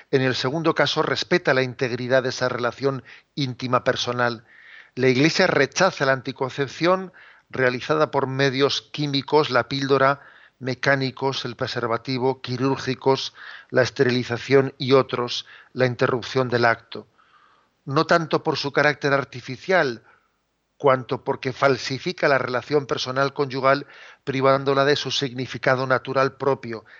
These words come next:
ser fecunda. La mentalidad anticonceptiva, que implica una voluntad a ultranza de impedir la fecundidad, puede también afectar al uso de los métodos naturales, que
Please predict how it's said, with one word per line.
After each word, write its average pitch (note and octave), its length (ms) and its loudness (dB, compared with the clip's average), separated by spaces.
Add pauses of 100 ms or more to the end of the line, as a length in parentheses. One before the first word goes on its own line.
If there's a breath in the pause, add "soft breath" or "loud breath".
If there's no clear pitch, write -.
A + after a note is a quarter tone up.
(220 loud breath)
ser C#3 440 0
fecunda. A#2 720 -10 (1000 loud breath)
La C3+ 160 4
mentalidad C3+ 720 2
anticonceptiva, D3+ 1400 -4 (800 soft breath)
que C3+ 120 -4
implica D3 560 -2
una C#3 220 2
voluntad C3 520 0 (140)
a C3+ 60 -2
ultranza C3+ 640 -2
de B2 100 -2
impedir B2+ 480 -4
la C3 120 2
fecundidad, C3+ 680 0 (580 loud breath)
puede F3 240 2
también C3+ 360 2
afectar C3 580 0
al B2+ 160 0
uso D3+ 400 -4 (400 loud breath)
de C3 100 4
los B2 160 -2
métodos C#3 380 0
naturales, C#3 720 0
que B2+ 300 -2